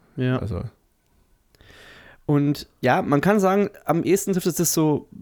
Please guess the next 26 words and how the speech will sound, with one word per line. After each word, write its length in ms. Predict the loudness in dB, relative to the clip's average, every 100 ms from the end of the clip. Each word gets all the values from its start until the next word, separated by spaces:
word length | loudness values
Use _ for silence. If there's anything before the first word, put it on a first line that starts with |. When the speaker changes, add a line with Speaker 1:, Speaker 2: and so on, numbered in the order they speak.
| -20 -12
Speaker 1:
psychologischer 880 | -4 0 2 4 2 0 -2 -2 0
Horror. 500 | 0 0 0 0 -4 -6
Er 140 | -6
hat 160 | -6 -6
viele 400 | -4 -2 0 0
verschiedene 560 | -2 -4 -2 -2 -2
Schichten. 640 | -2 -4 -6 -6 -2 -2 -2
Du 80 |
kannst 300 | -4 -4 -4
viel 200 | -6 -4
in 80 | -2
dem 120 | -4
Film 260 | -4 -4 -4
interpretieren. 840 | -4 -4 -4 -6 -4 -2 0 0 -4 -10 -20 -18 -6
Speaker 2:
Mhm. 100 | -2
Speaker 1:
Und 140 | 0
er 240 | 0 -2 2
arbeitet 420 | 2 2 2 2
halt 200 | 0 0
sehr 300 | -2 0 0
viel 220 | -2 -2
mit 140 | 0
diesen 320 | -2 -2 -2 0
Wahrnehmungen 580 | 0 2 2 0 0
der 140 | -2 -4
Figuren 560 | -6 -4 -2 0 -4